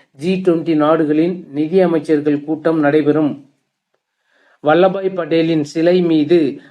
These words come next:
அவரது வரலாற்றை தமிழ் உள்ளிட்ட மொழிகளில், அ, ஒலி, ஒளி, அதாவது சவுண்ட், லைட் காட்சி மூலம் நிகழ்த்த ஏற்பாடு. குஜராத்தின் நர்மதை நதிக்கரையில்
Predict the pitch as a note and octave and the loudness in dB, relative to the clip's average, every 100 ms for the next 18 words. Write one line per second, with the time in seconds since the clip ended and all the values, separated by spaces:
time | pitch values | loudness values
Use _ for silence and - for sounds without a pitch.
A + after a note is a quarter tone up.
0 | _ C#3+ D#3+ D#3 D3 D3 E3 F#3 F3 - | _ 2 4 4 2 2 2 2 0 0
1 | E3 C3 - D3+ F3 G3 D#3 D#3+ D3+ E3 | 0 0 0 2 2 2 0 -4 -2 -2
2 | D3 D#3+ D#3+ D#3+ F3+ F#3 - - _ _ | 0 0 0 0 0 -2 -10 -20 _ _
3 | D#3 D3+ C#3+ D3+ F3 F#3 D3+ D#3+ D#3+ C#3 | 0 2 2 2 2 0 0 2 2 2
4 | D3+ E3 D#3 D#3 D#3+ F3+ F3+ F3+ C#3+ C#3 | 2 0 0 0 2 2 0 -2 -2 -2
5 | D#3 F3 F3 C#3+ D3+ D3+ - D#3 C#3+ C#3+ | -2 -2 -6 -2 0 0 -2 -2 0 0
6 | E3+ F#3 - _ - D3+ D#3 E3 D#3+ E3 | -2 -6 -16 _ -6 -2 0 -2 -2 0
7 | D3 D#3+ D3 C#3+ C#3+ D#3 C3 - _ _ | 2 2 2 2 2 0 -2 -8 _ _
8 | _ _ _ _ _ _ _ - D3+ F3+ | _ _ _ _ _ _ _ -8 0 2
9 | F3+ F3 F3 C#3 C3+ E3 F#3 F3+ F3+ D#3 | 2 0 0 0 0 2 2 2 2 0
10 | D3+ F3 E3+ D#3 D#3+ E3+ F3 | 0 -2 0 2 2 0 -4